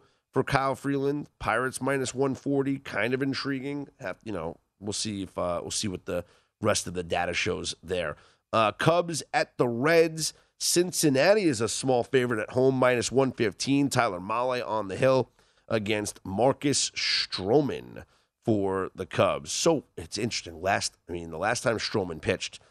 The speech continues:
was the game against Zach Gallen and the Diamondbacks, where, uh, you know, we had Diamondbacks at plus money, uh, as our, our top play of the day. And I just didn't understand it. Like,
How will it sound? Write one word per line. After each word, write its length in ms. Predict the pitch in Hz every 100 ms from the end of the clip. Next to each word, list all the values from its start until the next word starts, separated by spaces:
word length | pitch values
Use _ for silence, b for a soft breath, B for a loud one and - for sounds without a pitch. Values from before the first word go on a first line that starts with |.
| b b -
was 220 | 101 80
the 60 | 85
game 400 | 92 92 90 90 -
against 540 | 82 87 82 - _ _ _ -
Zach 300 | 82 101 90
Gallen 260 | - 98 92
and 80 | 82
the 140 | 78
Diamondbacks, 580 | 98 101 80 80 78 -
where, 400 | 90 80 76 78 _ _ _ _ _ -
uh, 40 |
you 140 | 82 85
know, 140 | 78
we 180 | 80 95
had 260 | 95 73
Diamondbacks 800 | 73 107 110 85 80 76 - - - _ _ _
at 200 | 90 85
plus 300 | - 98 92
money, 460 | 107 120 123 85 82 -
uh, 320 | 85 80 78 76
as 180 | 87 85
our, 180 | 78 76
our 160 | 76
top 280 | 71 - 92
play 180 | - 87
of 60 | 80
the 60 |
day. 340 | 85 151 107 95 b b _ -
And 80 | 98
I 100 | 131
just 360 | 123 85 104
didn't 180 | 92 117
understand 480 | 92 78 - 117 101
it. 60 | -
Like, 100 | 82